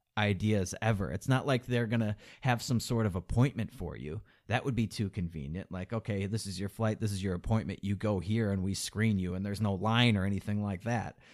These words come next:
Th-, th-, no, it's gonna be a retarded government policy, guaranteed. And it's going to be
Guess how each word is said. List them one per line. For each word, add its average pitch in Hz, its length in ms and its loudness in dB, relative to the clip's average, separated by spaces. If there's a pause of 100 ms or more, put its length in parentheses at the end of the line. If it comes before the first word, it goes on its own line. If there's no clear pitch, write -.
(540)
Th-, - 140 -10
th-, - 200 -10
no, 170 280 6
it's - 160 -4
gonna 139 160 2
be 127 460 0
a 113 100 -4 (120)
retarded 113 680 0
government 101 420 4
policy, 110 580 0 (500)
guaranteed. 113 840 0 (440)
And 117 140 2
it's 110 140 -4
going 120 300 0
to 113 220 -4
be 101 380 -4